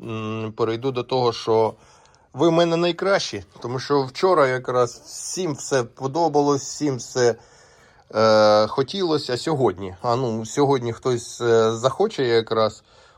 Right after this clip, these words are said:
повністю щось написати, коментар або ще, ще щось. Заходимо під відео, там є якраз ссылка на групи, для того, щоб можна було слідкувати, спілкуватись, викладати свої речі, які у вас там є.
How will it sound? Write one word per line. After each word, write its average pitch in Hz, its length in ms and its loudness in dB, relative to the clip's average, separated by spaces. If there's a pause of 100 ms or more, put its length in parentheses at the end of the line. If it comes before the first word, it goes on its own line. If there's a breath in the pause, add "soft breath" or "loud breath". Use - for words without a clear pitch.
повністю 127 460 -2
щось 120 240 -8
написати, 123 560 -2
коментар 120 640 2
або 110 220 -2
ще, - 140 -8
ще 120 220 -4
щось. 107 200 -8
Заходимо 190 540 -2
під 160 220 -8
відео, 110 400 -4
там 139 240 -2
є 143 260 -2
якраз 123 420 -2
ссылка 151 600 -4
на 127 140 0
групи, 113 460 -4
для 104 140 -8
того, 131 240 -6
щоб 123 220 -8
можна 123 240 -4
було 117 340 0 (300 loud breath)
слідкувати, 117 840 0
спілкуватись, 117 960 -2
викладати 117 560 -2
свої 127 580 -4
речі, 107 460 -4
які 110 300 -6
у 107 120 -6
вас 110 240 4
там 101 220 -6
є. 101 200 -8